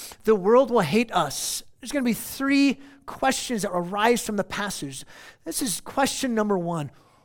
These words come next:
Why will it hate us? Why will they hate us? And Jesus gives six reasons here in this,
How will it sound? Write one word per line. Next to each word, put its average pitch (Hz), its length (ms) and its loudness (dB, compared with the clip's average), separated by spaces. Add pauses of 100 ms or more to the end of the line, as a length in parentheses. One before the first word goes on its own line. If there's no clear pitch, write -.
(120)
Why 262 440 6
will 277 200 4
it 190 80 2
hate 170 200 0
us? 151 180 -4
Why 254 520 4
will 294 200 0
they 254 220 4
hate 247 240 0
us? - 560 -6 (1300)
And 226 120 -6
Jesus 269 360 2
gives 240 160 -2
six - 320 -4
reasons 247 480 0
here 185 120 -2
in 180 100 -6
this, 196 220 -6